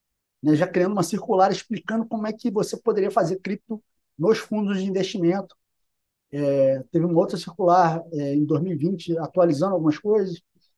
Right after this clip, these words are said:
Então, a C V M teve, sempre teve uma visão muito positiva em relação, proativa, né, de como, de instruir o mercado, né,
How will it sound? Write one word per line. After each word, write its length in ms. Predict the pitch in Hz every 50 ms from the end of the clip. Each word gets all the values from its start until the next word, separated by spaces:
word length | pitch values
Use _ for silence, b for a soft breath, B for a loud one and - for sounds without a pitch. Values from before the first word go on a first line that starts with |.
| _ _ _ _
Então, 160 | - 196 202
a 60 | 180
C 140 | 170 - 208
V 120 | 175 208
M 120 | 226 226 226
teve, 240 | - 240 233 240 240
sempre 280 | - - 208 226 233
teve 120 | - 214 208
uma 120 | 214 196
visão 300 | 175 175 165 196 190 185
muito 240 | 196 226 226 - 226 - _ -
positiva 540 | 208 190 180 180 - - - 208 233 233 196
em 40 |
relação, 460 | 160 165 170 156 151 - 175 160 156 - _ _ _ _ _ _ _ _
proativa, 800 | - 175 190 190 180 - - - 202 208 185 202 208 202 180 170
né, 160 | 175 165 165
de 160 | 151 147 147 -
como, 520 | _ - 190 220 220 196 175 156 151 - - _ _ _ _ _ _ _ _ _ _ _ -
de 120 | 123 156
instruir 380 | 190 175 - - 254 208 208 254
o 80 | 294 277
mercado, 600 | 226 180 - - - 170 190 196 185 147 156 156
né, 360 | 156 165 165 156 139 147